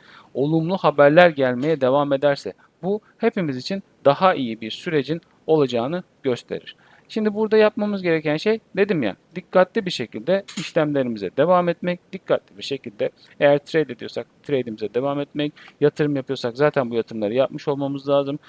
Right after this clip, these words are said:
Küçük zaman diliminde biz işlemlere bakabiliriz. Bakın dört saatlikte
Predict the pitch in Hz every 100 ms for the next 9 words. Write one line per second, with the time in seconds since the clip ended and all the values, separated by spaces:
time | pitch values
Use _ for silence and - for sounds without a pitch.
0 | - _ - - 180 160 139 117 107 104
1 | 101 104 147 180 _ _ 151 160 - 156
2 | - 135 120 139 165 - 135 143 117 104
3 | 123 156 151 147 202 - 156 123 - _
4 | 180